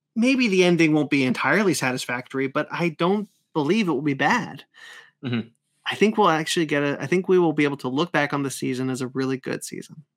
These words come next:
Speaker 2: And smile, yeah, and smile like, "Yeah, you guys did good."
Speaker 1: You guys did it.
Speaker 2: Yeah.
Speaker 1: You, you, you sent off my favorite characters, my family,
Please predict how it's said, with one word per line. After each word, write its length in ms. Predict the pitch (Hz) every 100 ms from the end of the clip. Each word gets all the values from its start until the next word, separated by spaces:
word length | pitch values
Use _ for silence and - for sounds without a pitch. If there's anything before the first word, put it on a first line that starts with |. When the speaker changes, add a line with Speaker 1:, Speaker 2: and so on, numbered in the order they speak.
| _ -
Speaker 2:
And 120 | 127
smile, 440 | - 143 120 95 104
yeah, 120 | 101
and 80 | 98
smile 320 | - 113 110
like, 180 | 104 104
"Yeah, 280 | 113 110 - -
you 100 | 123
guys 220 | 123 110
did 140 | 113
good." 260 | 113 104 - _ _ -
Speaker 1:
You 80 |
guys 180 | 147 147
did 200 | 139 131
it. 160 | 104 - _ _ - -
Speaker 2:
Yeah. 120 | 135
Speaker 1:
You, 200 | 147 147 -
you, 160 | 156 -
you 60 | 147
sent 280 | - 190 175
off 280 | 151 151 139
my 160 | 139
favorite 400 | 139 139 135 135
characters, 640 | - 131 127 - 127 120 143
my 120 | 143
family, 720 | - 165 151 127 98 85